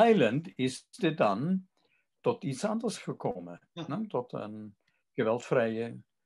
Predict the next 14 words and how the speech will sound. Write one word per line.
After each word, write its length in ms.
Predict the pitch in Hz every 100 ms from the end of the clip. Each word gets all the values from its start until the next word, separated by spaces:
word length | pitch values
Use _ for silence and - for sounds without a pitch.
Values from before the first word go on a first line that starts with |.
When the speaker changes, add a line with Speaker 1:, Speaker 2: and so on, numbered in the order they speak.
| _ _
Speaker 1:
eh, 280 | - 107 104 104
politieke 400 | 135 127 156 143
transformatie 960 | 139 117 110 - 131 220 - - - _
in 120 | - 104
een 100 | 117
proces. 460 | - 147 107 - - - -
Ja. 120 | -
Speaker 2:
Ja. 160 | 156 156 - _ _ _ _ _ _ _ _ _ _ _ _ _ _ _ _ _ 349
Speaker 1:
En, 540 | 143 131 131 131 127
eh, 200 | 120 110 101 _ _ _
ja. 400 | 160 151 110 - _ _ _ _ _ _ _ _ _ _ _ -
En, 420 | 135 127 123 117
eh, 260 | 113 110 117 _ _ -
<laughs> 640 | - - - 135 - 139